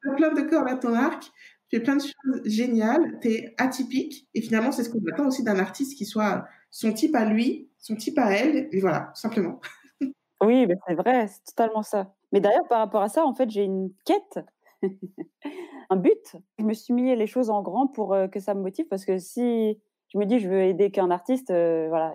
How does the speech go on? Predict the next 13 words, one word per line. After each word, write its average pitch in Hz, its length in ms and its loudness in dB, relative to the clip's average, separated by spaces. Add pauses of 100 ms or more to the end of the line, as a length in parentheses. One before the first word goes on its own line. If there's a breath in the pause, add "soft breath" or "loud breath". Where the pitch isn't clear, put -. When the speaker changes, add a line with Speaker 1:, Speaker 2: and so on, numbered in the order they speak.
Speaker 2:
il - 100 -14
faut, 185 340 0 (320)
c'est 233 120 2
quelque 226 140 4
chose 277 160 4
qui 247 100 4
doit 220 160 4
m'empêcher 220 440 4
de, 185 380 4
de 180 100 2
rester 196 260 0
devant 190 160 0
Netflix. 180 500 -6